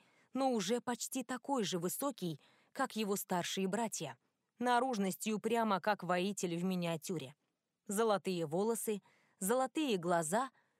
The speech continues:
и отнюдь не золотой нрав. Тоже в папашу – раз уж на то пошло. Кори, вообще-то, довольно хорошо помнила мелкую золочёную сволочь. Тот задирал её чуть не с пелёнок.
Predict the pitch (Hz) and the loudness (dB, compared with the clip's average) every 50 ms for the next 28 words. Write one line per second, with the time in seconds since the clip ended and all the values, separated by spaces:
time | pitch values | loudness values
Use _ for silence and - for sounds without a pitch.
0 | _ _ _ _ _ 247 254 240 208 196 - - 180 175 190 226 262 - 269 269 | _ _ _ _ _ 0 2 2 2 2 0 -2 -2 0 0 -2 -2 -4 -4 -4
1 | 277 254 202 208 190 175 160 - 170 170 180 180 160 147 131 123 - - - _ | -2 -2 0 2 2 2 0 -2 -2 -2 -2 -2 -2 -4 -6 -8 -10 -18 -20 _
2 | _ _ _ _ _ _ _ _ _ - 349 339 294 190 185 180 - - - 220 | _ _ _ _ _ _ _ _ _ -2 0 0 0 0 0 -4 -2 -2 -2 -2
3 | - - 214 160 - - 170 147 127 - _ _ _ _ _ _ - 262 240 208 | 0 0 0 0 0 -2 -6 -8 -10 -12 _ _ _ _ _ _ 0 2 4 4
4 | 190 - 190 - 208 202 185 - 185 156 - 180 - - 170 151 123 - _ _ | 2 0 -4 -2 -2 -2 0 0 -2 -2 0 -2 -2 -2 -4 -6 -6 -8 _ _
5 | _ _ _ _ _ _ _ _ _ _ _ _ _ _ _ _ - - 320 320 | _ _ _ _ _ _ _ _ _ _ _ _ _ _ _ _ -6 -4 -2 0
6 | 285 208 180 156 175 190 - - - - 302 285 - 262 240 233 - - - _ | 0 0 0 -2 -2 -4 -4 -4 -4 -4 -2 0 2 2 2 2 0 -6 -16 _
7 | _ _ _ _ 214 220 262 262 254 294 247 254 254 254 - - 269 247 269 247 | _ _ _ _ 0 2 2 2 2 2 0 0 0 0 0 0 0 0 0 0
8 | - - 269 202 156 - - 240 254 247 233 202 175 165 170 156 160 - - 196 | -2 0 0 0 0 0 0 0 0 2 0 0 2 2 2 0 0 -2 -4 -4
9 | 220 233 247 247 226 - - 240 233 226 226 214 - - 175 190 196 196 185 - | -2 0 0 -2 -2 -2 -2 0 0 0 0 -2 -4 -4 -2 0 0 0 0 0
10 | - - 190 180 180 180 175 - - 208 208 190 147 131 - - - - - _ | -2 -2 0 0 0 0 -2 -2 -4 -4 -4 -4 -4 -4 -6 -8 -10 -10 -10 _
11 | _ _ _ _ _ _ _ _ _ - 285 247 202 170 196 202 170 190 196 190 | _ _ _ _ _ _ _ _ _ 0 2 2 2 2 0 0 0 2 2 4
12 | 208 226 226 202 180 170 170 175 170 - - 233 208 - 208 208 202 190 - - | 4 4 4 2 2 0 0 -2 -2 -4 -4 -6 -4 -2 -2 -2 -2 -2 -4 -4
13 | - 247 247 226 180 151 135 123 - - - | -2 0 0 0 0 -2 -4 -8 -12 -16 -20